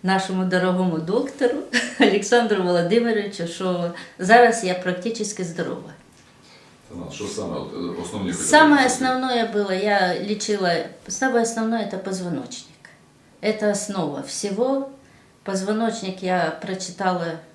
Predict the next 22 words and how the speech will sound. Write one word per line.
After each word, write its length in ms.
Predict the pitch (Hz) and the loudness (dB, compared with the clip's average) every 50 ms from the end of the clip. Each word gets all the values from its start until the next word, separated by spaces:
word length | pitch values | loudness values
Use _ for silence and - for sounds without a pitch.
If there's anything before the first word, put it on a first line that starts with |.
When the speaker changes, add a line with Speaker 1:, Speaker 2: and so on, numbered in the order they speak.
| - | -16
Speaker 1:
где-то 320 | 160 170 175 170 - 165 165 | -10 -10 -10 -8 -6 -6 -4
матриц 520 | 170 185 190 190 - 175 165 151 - - | -4 -4 -6 -6 -8 -8 -10 -10 -10 -14
десять, 460 | - - 185 180 - - - - - | -8 -6 -6 -4 -4 -6 -10 -12 -10
наверное. 600 | 147 143 143 - - - - - - - - - - - _ - | -10 -10 -10 -10 -12 -16 -18 -18 -20 -20 -20 -20 -20 -20 _ -12
И 60 | 160 | -10
Speaker 2:
Да. 60 | - - | -8 -4
Speaker 1:
сразу 440 | - 208 226 226 220 - 190 180 | -2 2 2 2 2 0 -4 -6
после 420 | 165 - - 214 196 - - 208 220 | -6 -4 -4 -4 -4 -2 -2 2 2
этого, 360 | 254 262 262 - 202 185 180 180 | 2 2 0 -2 -4 -4 -4 -4
вот 220 | 175 175 175 - 190 | -4 -6 -6 -6 -8
уже 300 | 180 - 185 175 156 - | -4 -4 -4 -4 -4 -6
сколько 420 | - - - 196 185 180 - 185 | -8 -8 -6 -6 -6 -4 -4 -6
времени 400 | 175 180 190 185 180 180 175 175 | -4 -4 -4 -4 -2 -2 -4 -4
прошло, 640 | 170 - - 185 185 - - 262 277 285 277 277 - - - - - | -6 -6 -6 -8 -8 -6 -4 -2 -2 -2 -2 -4 -6 -12 -18 -14 -10
я 140 | - 196 - | -6 -6 -4
чувствую 520 | - - 269 - - - 220 226 220 208 | -2 0 0 0 0 -2 0 2 2 2
легкость. 680 | 185 156 143 - - - - - - - - - - - _ - - - - - | 2 2 -2 -2 -4 -10 -16 -16 -14 -14 -14 -14 -18 -20 _ -20 -20 -20 -18 -4
Вот 220 | - 208 208 202 - | -2 0 0 0 0
мне 240 | 220 220 220 214 208 208 | 0 0 0 -2 -2 -2
пятьдесят 440 | - 220 208 208 - 220 208 202 - | -2 -2 -2 0 0 -2 -2 -2 -2
восемь 400 | 196 208 - - - 196 185 185 | -4 -4 -4 -4 -4 -6 -4 -4
лет, 340 | 208 240 269 269 269 269 - | -2 0 0 0 0 -2 -6